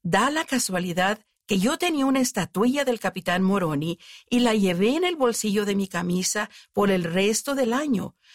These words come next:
para recordarme la manera en que el capitán Moroni me había enseñado a manejar una clase de la escuela a nivel medio. Al dar a mis estudiantes dos opciones, su conducta mejoró.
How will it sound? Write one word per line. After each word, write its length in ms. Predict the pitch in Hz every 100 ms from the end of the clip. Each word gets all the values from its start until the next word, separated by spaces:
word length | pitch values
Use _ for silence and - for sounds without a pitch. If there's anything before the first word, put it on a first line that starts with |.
| -
para 180 | - 247
recordarme 880 | 240 233 226 175 170 202 220 240 294 -
la 160 | 143
manera 400 | 139 127 143 175
en 80 | 214
que 100 | 233
el 80 | 226
capitán 460 | 226 220 220 233
Moroni 500 | 254 285 285 254 247 - - _
me 180 | 233
había 320 | 202 202 220 294
enseñado 760 | 349 - 262 208 196 202 - _
a 140 | 175 160
manejar 680 | 151 160 139 - 196 208 - - _ _
una 380 | 208 247 269 277
clase 540 | 247 202 180 175 190
de 100 | 175
la 80 | 170
escuela 640 | 156 - 170 165 170 -
a 80 | 165
nivel 360 | 165 151 151 151
medio. 500 | 135 - 139 - - _ _ _ _ _ _ _ _ _ _ _ _ _ _ -
Al 240 | 151 151
dar 180 | 175 247
a 80 | 311
mis 220 | 320 262
estudiantes 680 | 254 - 202 214 220 208 165
dos 240 | 190 220
opciones, 720 | 233 - 190 151 156 202 - _ _ _ _
su 220 | - 247
conducta 480 | - 185 175 156 -
mejoró. 500 | 175 165 175 185 190